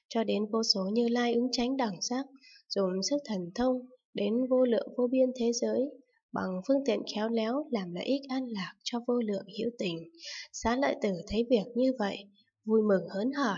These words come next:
liền bạch Phật: "Bạch Thế Tôn, thật kỳ lạ, bạch Thiện Thệ, thật hy hữu. Thế Tôn thành tựu sức đại thần thông như vậy, khiến chúng con thấy được vô lượng hằng hà sa thế giới ở phương Tây Bắc, có vô số chúng đại Bồ Tát, hành hạnh Bồ Tát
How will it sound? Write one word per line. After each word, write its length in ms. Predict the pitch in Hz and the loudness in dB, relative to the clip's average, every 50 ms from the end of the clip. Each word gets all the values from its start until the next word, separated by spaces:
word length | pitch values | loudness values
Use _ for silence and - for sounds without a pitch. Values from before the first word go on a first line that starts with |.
| 160 | -2
liền 220 | 175 190 190 185 185 | -4 -4 -4 -4 -4
bạch 140 | 185 185 190 - - | -6 -8 -8 -8 -6
Phật: 140 | 208 190 190 - - _ _ _ _ _ - - - - - - | -6 -6 -6 -6 -12 _ _ _ _ _ -18 -18 -18 -18 -12 -10
"Bạch 160 | 214 185 - - | -8 -8 -8 -10
Thế 120 | - 185 180 190 - | -10 -10 -10 -6 -2
Tôn, 160 | - 233 226 226 220 214 214 | 0 2 2 2 2 0 0
thật 120 | 208 190 196 - | -2 -4 -4 -4
kỳ 160 | 208 208 202 | -4 -2 -2
lạ, 400 | 202 208 214 214 202 - 233 233 - | 0 0 0 0 -2 -4 -8 -12 -12
bạch 160 | - 190 185 - | -12 -12 -12 -10
Thiện 220 | - - 208 190 - - | -8 -8 -8 -8 -8 -8
Thệ, 180 | - 214 208 - - _ - | -8 -8 -8 -8 -10 _ -14
thật 120 | - 190 - - - - | -14 -14 -14 -14 -8 -4
hy 60 | 214 214 214 214 | -2 -2 0 0
hữu. 240 | 240 233 254 285 311 - - - - - - - - - _ - | 0 -2 -2 -4 -6 -8 -14 -20 -20 -18 -18 -18 -20 -14 _ -2
Thế 120 | 214 226 226 | -2 0 2
Tôn 140 | 294 294 285 277 277 | 2 2 2 2 0
thành 200 | 240 202 175 170 - | -4 -4 -6 -6 -6
tựu 160 | 196 185 185 | -6 -4 -4
sức 180 | - - 302 311 294 | -4 -4 -4 -4 -2
đại 180 | 233 220 - - - - | -2 -4 -4 -6 -8 -10
thần 100 | 185 175 170 - | -10 -10 -8 -6
thông 240 | 240 262 269 269 | -4 -2 0 0
như 180 | 269 277 277 269 247 | 0 -2 -2 -2 -4
vậy, 160 | 208 - - - - - - - | -4 -6 -8 -10 -14 -14 -8 -8
khiến 200 | 185 190 220 233 | -6 -4 -4 -4
chúng 180 | 233 240 226 233 233 | -4 -4 -4 -4 -4
con 200 | 247 277 285 269 269 269 269 - | -4 -4 -4 -2 -4 -4 -4 -6
thấy 120 | 202 214 | -6 -4
được 200 | 233 233 240 - - - - | -2 -2 -4 -4 -4 -6 -2
vô 140 | 254 269 269 | -2 -2 0
lượng 240 | 254 247 240 247 190 | 0 -2 -2 -4 -6
hằng 200 | 196 190 180 170 | -10 -10 -10 -10
hà 180 | 170 185 170 165 | -10 -10 -8 -8
sa 260 | - - 247 247 247 247 240 | -8 -8 -6 -8 -6 -4 -4
thế 140 | 240 247 | -4 -4
giới 380 | 233 233 233 233 254 294 320 320 - - - - - - _ | -2 -2 -2 -2 -2 -2 -4 -8 -14 -20 -20 -20 -20 -12 _
ở 140 | - 180 160 - - - - | -6 -6 -6 -8 -10 -10 -8
phương 180 | 220 214 208 214 | -6 -6 -6 -6
Tây 160 | 220 220 226 | -6 -6 -4
Bắc, 200 | 220 240 277 294 - - _ _ - - - - - _ _ | -4 -4 -4 -6 -8 -14 _ _ -20 -20 -20 -20 -20 _ _
có 340 | - 190 196 202 214 240 233 233 | -6 -6 -4 -2 -2 -2 0 2
vô 120 | 220 220 220 - - | 0 0 0 -2 -2
số 220 | 202 196 208 233 240 | -2 -2 -2 -2 -2
chúng 220 | - - 233 262 262 | -2 -4 -2 -2 -2
đại 160 | 247 240 - - 185 | -2 -4 -4 -6 -8
Bồ 140 | 185 180 165 - - | -8 -8 -10 -8 -6
Tát, 180 | 233 254 277 277 | -6 -6 -6 -6
hành 220 | - 208 190 180 175 | -6 -6 -6 -4 -4
hạnh 260 | 202 196 190 202 202 196 | -2 -4 -2 -4 -4 -6
Bồ 160 | 185 180 185 - | -6 -6 -6 -6
Tát 200 | 254 269 294 | -4 -4 -4